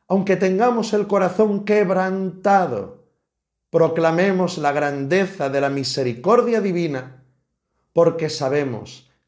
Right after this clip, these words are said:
que todo, absolutamente todo, está en las manos de Dios,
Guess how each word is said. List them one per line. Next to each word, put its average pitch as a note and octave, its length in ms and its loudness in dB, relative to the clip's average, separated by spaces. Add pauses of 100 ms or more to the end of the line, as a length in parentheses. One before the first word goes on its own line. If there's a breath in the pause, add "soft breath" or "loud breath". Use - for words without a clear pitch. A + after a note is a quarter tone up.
que D#3 140 0
todo, B2+ 680 0 (180)
absolutamente D3 1900 -2
todo, G#3+ 580 0 (300)
está C#3 680 -6
en A#2 180 -6
las G#2 260 -8
manos A2+ 520 -4
de F2 100 -10
Dios, - 460 -14